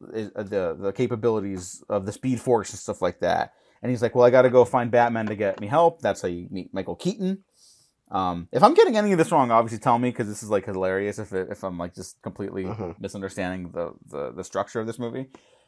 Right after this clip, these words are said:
Speaker 1: And from there, they're like, "Well, we, uh, uh, we gotta work together 'cause now Zod's here because it's twenty thirteen and, um, Zod went to Earth to find Superman, right? To, to kill Clark Kent 'cause Man of Steel is canonical to this universe."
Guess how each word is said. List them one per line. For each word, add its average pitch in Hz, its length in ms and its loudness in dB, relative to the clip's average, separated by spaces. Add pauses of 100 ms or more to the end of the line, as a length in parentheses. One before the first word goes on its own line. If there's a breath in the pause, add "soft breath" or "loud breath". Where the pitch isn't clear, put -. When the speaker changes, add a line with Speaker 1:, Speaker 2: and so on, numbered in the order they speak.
Speaker 1:
And 127 140 -2
from 135 220 0
there, 143 260 6
they're 120 100 4
like, 110 200 2
"Well, 117 140 2
we, 113 220 -4
uh, 127 60 0
uh, 104 720 2 (360)
we 120 80 -10
gotta 117 220 6
work 120 160 0
together 120 320 2
'cause 123 200 -4
now 127 200 2
Zod's 185 340 6
here 147 220 2
because 120 320 -4
it's 110 120 -6
twenty 214 220 2
thirteen 226 500 0
and, 120 200 -2 (500 soft breath)
um, 104 440 0 (260)
Zod 123 580 4 (300)
went 120 440 -4
to - 160 -4
Earth 117 320 -2
to 117 80 -10
find 117 320 -4
Superman, 107 540 -4
right? 120 320 -2 (220)
To, 101 100 -10
to - 120 -16
kill 139 280 -2
Clark 139 260 0
Kent 139 220 -4
'cause 101 180 -12
Man 117 200 -2
of 127 40 -2
Steel 135 360 0
is 120 80 -4
canonical 127 480 -2
to 120 100 -10
this 107 180 -10
universe." 190 540 -6